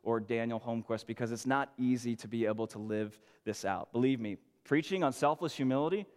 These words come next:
is not the easiest thing to be able to do. It's not one of the top things that you say, "That sounds like an easy thing to preach on,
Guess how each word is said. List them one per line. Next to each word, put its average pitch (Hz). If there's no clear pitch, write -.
is 127
not 135
the -
easiest 123
thing 120
to 117
be 113
able 110
to 110
do. 104
It's 104
not 117
one 120
of 117
the 113
top 120
things 117
that 107
you 110
say, 110
"That 330
sounds 117
like 110
an 113
easy 110
thing 107
to 104
preach 104
on, 110